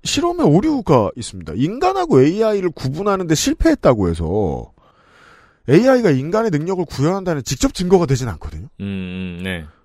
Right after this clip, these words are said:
Speaker 1: 그러니까 그건 오히려 에이아이가 인간의 의도를 이해하고 돕고 하는 능력이 더 나아졌다는 증거에 지나지 않을 뿐이잖아요.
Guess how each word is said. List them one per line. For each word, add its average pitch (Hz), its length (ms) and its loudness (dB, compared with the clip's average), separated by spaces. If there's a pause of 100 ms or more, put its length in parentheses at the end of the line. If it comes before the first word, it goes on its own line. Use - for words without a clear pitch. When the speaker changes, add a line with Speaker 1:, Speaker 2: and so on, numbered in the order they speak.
Speaker 1:
그러니까 185 100 0
그건 180 280 2
오히려 147 320 4
에이아이가 165 560 4
인간의 180 460 0
의도를 160 680 0
이해하고 196 840 2
돕고 - 540 0
하는 214 280 -2
능력이 147 380 0
더 143 120 -2
나아졌다는 117 560 2
증거에 110 320 0
지나지 104 280 2
않을 101 260 -4
뿐이잖아요. 80 760 -6